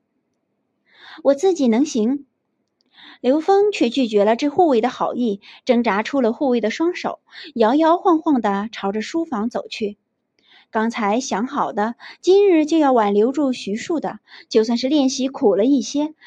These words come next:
也不能中途放弃了。早一日跟徐庶说，就多了一分挽留徐庶的机会。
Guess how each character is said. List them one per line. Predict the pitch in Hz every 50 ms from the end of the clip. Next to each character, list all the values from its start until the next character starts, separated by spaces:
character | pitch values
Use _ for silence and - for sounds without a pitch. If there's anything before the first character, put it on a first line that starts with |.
| - - -
也 | 254 262
不 | 269 339 359 330
能 | 269 240 233 254 294 320
中 | 330 370 370 392
途 | 381 - 233 226
放 | - - 403 370 311 285
弃 | 277 - 277 220
了。 | 196 - - - _ _ _ - - - -
早 | _ 208 196 196
一 | 190 208 240
日 | 240 277 269 226
跟 | 226 240 247
徐 | - - 196
庶 | 220 233 285
说， | 247 233 - 285 285 285 277 - - - _
就 | - 339 320
多 | 311 381 392 415
了 | 392 349
一 | 269 247 262
分 | - - 320 330 349
挽 | 311 226 202 196
留 | 196 202 226
徐 | 254 - - 226
庶 | 233 - 320
的 | 262 226
机 | - - 349 381
会。 | - - 240 - -